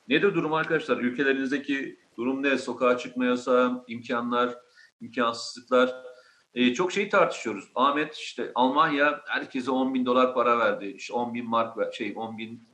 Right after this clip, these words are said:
euro verdi. E, işte Amerika herkesin hesabına şu kadar para yatırdı falan diye konuşuyoruz. E, ne oluyor arkadaşlar? Durum ne? Sizin ülkelerinizde,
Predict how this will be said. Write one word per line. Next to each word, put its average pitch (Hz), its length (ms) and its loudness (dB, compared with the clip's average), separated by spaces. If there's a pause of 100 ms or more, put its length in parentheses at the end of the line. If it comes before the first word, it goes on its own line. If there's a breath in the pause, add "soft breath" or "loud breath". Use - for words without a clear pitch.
euro 117 220 0
verdi. 95 380 -2 (500 loud breath)
E, 117 80 -2
işte 117 300 -4
Amerika 135 640 4
herkesin 127 440 0
hesabına 123 600 2
şu - 120 -8
kadar 127 260 4
para 117 160 0
yatırdı 120 400 -4
falan 120 200 0
diye 123 140 -2
konuşuyoruz. 120 640 -6 (600 soft breath)
E, 117 140 -6
ne 135 60 0
oluyor 180 300 2
arkadaşlar? 143 500 0
Durum 135 260 -6
ne? 110 160 2
Sizin 117 280 -10
ülkelerinizde, 123 960 -2